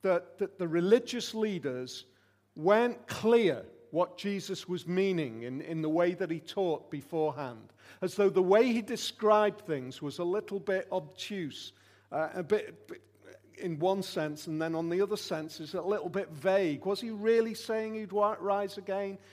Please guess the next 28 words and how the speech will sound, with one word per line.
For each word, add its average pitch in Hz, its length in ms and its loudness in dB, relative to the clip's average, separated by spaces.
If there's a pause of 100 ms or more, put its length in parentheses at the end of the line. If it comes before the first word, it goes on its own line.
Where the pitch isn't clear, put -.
(180)
Here's 226 400 6 (100)
his 214 180 4
opposition 196 760 2 (540)
who 170 120 0
are 170 60 0
saying, 170 520 2 (240)
"He 254 360 2
has 262 140 0
said - 680 4 (680)
he's 185 160 -4
gonna 185 200 4
rise 190 460 6
again 202 400 4
on 147 160 -2
the 143 80 -2
third 165 400 0
day, 131 380 2 (260)
so - 200 -4
let's 156 300 -2
seal 214 560 2 (260)
the 175 80 -4
tomb," 139 380 -6 (440)
which 151 180 -10
is 156 140 -8
exactly 147 460 -6
what 123 420 -4 (340)
Pilate 135 480 -6
did. 123 320 -8